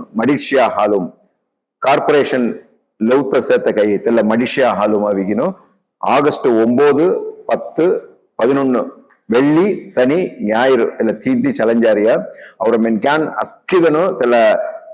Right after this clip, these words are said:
ப்ராடக்ட் அவிகினு தயார் ಹೊರೆ தாமுரின் ಎಲ್ಲಡ ಅವರಿ ಹಾಲ್ತಿ ರೇಟ್ ಮಿಲ ಉನ್ನರ್ ಹಾಯಿ ತುಮಿ ತೇಡಾವೆ ಕಡೆ ಅವಿಗಿನು ತುಂಗ ಸೊಂಗ ಪೊಡೈ ಮಿಣತೆ ಅವರ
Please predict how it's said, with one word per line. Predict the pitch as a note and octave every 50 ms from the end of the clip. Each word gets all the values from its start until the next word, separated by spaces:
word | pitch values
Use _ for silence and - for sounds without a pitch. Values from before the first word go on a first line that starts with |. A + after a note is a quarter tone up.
| - -
ப்ராடக்ட் | C3+ C#3+ D#3+ F#3 F#3 E3+ C#3+ C#3+ -
அவிகினு | C#3+ C3 C3 C3+ B2 C3+ D#3+ F3+ E3+ - - - -
தயார் | - C3+ C#3+ D#3+ F#3+ G3 F3
ಹೊರೆ | D#3 E3+ E3 D#3
தாமுரின் | D3 - C3+ D3 E3 F3 F#3 E3 D#3 E3+ F3 F3 E3+
ಎಲ್ಲಡ | C#3+ B2 C#3 D3+ C#3+
ಅವರಿ | C3+ B2+ C3 C3 C3
ಹಾಲ್ತಿ | A#2+ A2+ A#2 A2 - C#3+ E3 E3+ - - _ _ _ _ -
ರೇಟ್ | G#2+ B2+ D#3 E3+ D#3+ E3
ಮಿಲ | D#3 E3 E3+ D3 C3
ಉನ್ನರ್ | C3 C3 C3+ B2+
ಹಾಯಿ | A#2+ A#2 A#2 A#2 B2 C#3+ F3 G3 - - _ _ _
ತುಮಿ | - B2 B2+ A2+
ತೇಡಾವೆ | C3 C3 D#3+ D#3 B2 C3 D#3 F#3
ಕಡೆ | E3+ - - - - - C3 D3+ E3 D3+ D3
ಅವಿಗಿನು | C3+ C3 C3 B2+ B2+ D#3 F3
ತುಂಗ | - C3 B2 A2+
ಸೊಂಗ | G#2 - C3+ C3+ C#3+ D#3 E3+
ಪೊಡೈ | D#3 - - C3+ B2+ C3+ C3+
ಮಿಣತೆ | A#2+ A#2+ A#2 A2+ - - C#3 E3
ಅವರ | E3+ - - - G2+ G#2 A2 G#2+